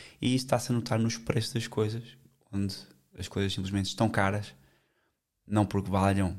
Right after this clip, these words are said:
esse valor, mas porque simplesmente o dinheiro não está a valer. Há quem compre tudo. E, hum, toda a gente hoje em dia tem a sensação de dinheiro, mas se formos a verificar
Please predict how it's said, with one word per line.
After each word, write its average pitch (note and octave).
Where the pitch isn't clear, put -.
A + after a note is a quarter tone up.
esse -
valor, F#2+
mas G#2
porque G#2+
simplesmente G#2
o G#2
dinheiro G2
não G2+
está G2+
a G#2+
valer. G#2+
Há F2
quem F#2+
compre G2
tudo. -
E, F#2+
hum, F#2+
toda A2
a G#2+
gente G#2+
hoje G2+
em G#2
dia G#2
tem G#2+
a -
sensação G#2
de A#2
dinheiro, A#2+
mas G#2+
se -
formos G#2
a G#2+
verificar G2+